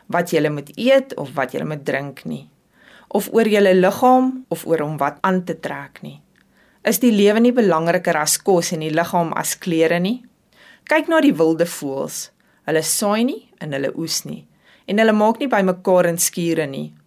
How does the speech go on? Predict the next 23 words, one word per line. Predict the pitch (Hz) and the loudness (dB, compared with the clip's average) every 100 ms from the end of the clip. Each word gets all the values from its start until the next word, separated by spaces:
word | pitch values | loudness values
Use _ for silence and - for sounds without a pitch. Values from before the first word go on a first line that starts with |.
| _ _ _ - | _ _ _ -2
Julle | 208 220 | 2 2
hemelse | 190 214 254 254 | 4 4 2 0
Vader | - 196 180 160 | -2 2 2 2
sorg | 160 - 226 240 | 0 2 2 2
vir | - 160 143 | -2 -6 -4
hulle. | 143 156 170 _ _ _ _ | -6 -8 -12 _ _ _ _
Is | - 185 | -8 -4
julle | 196 190 196 | 0 2 2
nie | 226 | 2
meer | 220 190 185 | 2 2 0
werd | 165 175 175 185 | 0 -2 -2 -6
as | 180 | -6
hulle | 175 175 | -4 -4
nie?" | 180 208 - _ _ _ _ _ _ _ - - | -4 -6 -10 _ _ _ _ _ _ _ -20 -8
So | - 330 330 | -2 2 2
baie | 190 175 170 170 165 | 2 4 4 4 4
het | 160 160 | 2 0
al | 165 | -4
die | 165 | -4
afgelope | - 196 240 202 185 | -6 -6 -4 -6 -6
paar | 180 165 165 | -4 -2 -2
jaar | 151 139 139 139 | -2 -4 -4 -6
gebeur, | 165 143 147 156 - | -10 -10 -8 -8 -10